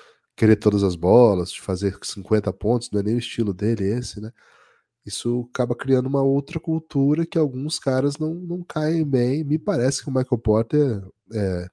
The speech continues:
tem uma personalidade que não encaixa muito com o que o Denver tá querendo.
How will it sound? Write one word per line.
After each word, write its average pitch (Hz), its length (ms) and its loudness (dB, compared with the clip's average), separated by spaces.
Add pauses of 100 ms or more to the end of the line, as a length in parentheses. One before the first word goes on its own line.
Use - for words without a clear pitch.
tem 107 80 -8
uma 107 60 -8
personalidade 110 720 -2
que - 100 -16
não 175 80 -8
encaixa 233 480 0
muito 180 320 2
com 180 100 -6
o 170 40 -6
que - 100 -2
o 170 80 4
Denver 147 260 0
tá 143 120 -2
querendo. 143 440 -2